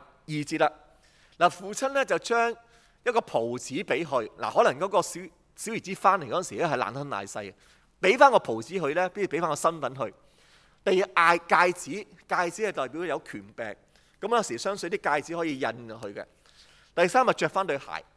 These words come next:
嗱，點解要着鞋呢？原來當時呢，僕人唔着鞋嘅。啊，你做 slave 呢，嗰啲奴僕係唔着鞋嘅。啊，我，我自己一個姐姐呢，工人呢，最初嚟我屋企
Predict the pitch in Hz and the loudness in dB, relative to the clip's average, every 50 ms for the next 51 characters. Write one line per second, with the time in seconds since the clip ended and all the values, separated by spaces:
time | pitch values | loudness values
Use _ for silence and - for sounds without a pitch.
0 | _ _ 113 127 - 165 214 254 262 247 220 - 196 175 - - - 101 98 101 | _ _ -6 -6 -4 -4 -2 -2 -2 -2 -2 0 0 0 0 -2 -6 -8 -8 -6
1 | 123 170 165 - _ _ _ _ _ _ _ _ _ - 113 131 135 131 - 214 | -6 -6 -6 -8 _ _ _ _ _ _ _ _ _ -14 -8 -8 -6 -2 0 0
2 | 220 214 - - 123 151 175 - - 131 80 92 92 87 85 85 - 107 101 - | 0 0 -4 -4 -4 -4 -4 -4 -4 -8 -6 -6 -8 -10 -10 -10 -10 -10 -10 -8
3 | 78 69 - - - - _ _ _ _ _ _ _ _ _ _ _ _ _ _ | -10 -12 -12 -14 -20 -20 _ _ _ _ _ _ _ _ _ _ _ _ _ _
4 | - 113 - 117 147 151 151 123 117 - - - 160 156 156 160 147 151 151 151 | -10 -8 -6 -6 -6 -4 -4 -6 -8 -8 -8 -6 -4 -4 -4 -6 -6 -6 -8 -6
5 | - 143 143 160 160 139 78 80 80 - 107 - - - 92 90 85 82 - - | -8 -8 -8 -8 -8 -8 -10 -10 -12 -12 -14 -14 -12 -14 -16 -16 -16 -16 -14 -14
6 | 101 - - - - - - _ _ _ _ _ _ - 104 - 120 127 135 - | -14 -14 -16 -18 -18 -18 -20 _ _ _ _ _ _ -6 -4 -2 -2 -2 -2 -2
7 | 123 139 - 135 143 143 139 - - 92 85 - - 135 135 131 135 135 - - | -4 -4 -4 -4 -6 -6 -6 -8 -10 -12 -10 -8 -8 -6 -6 -6 -8 -8 -10 -12
8 | 139 135 123 92 82 95 113 120 - _ _ _ _ _ _ _ _ - 127 131 | -14 -14 -14 -14 -14 -14 -14 -14 -16 _ _ _ _ _ _ _ _ -12 -6 -6
9 | 147 143 - - 95 92 85 82 87 113 123 - - | -6 -6 -6 -8 -12 -12 -12 -10 -10 -10 -10 -8 -10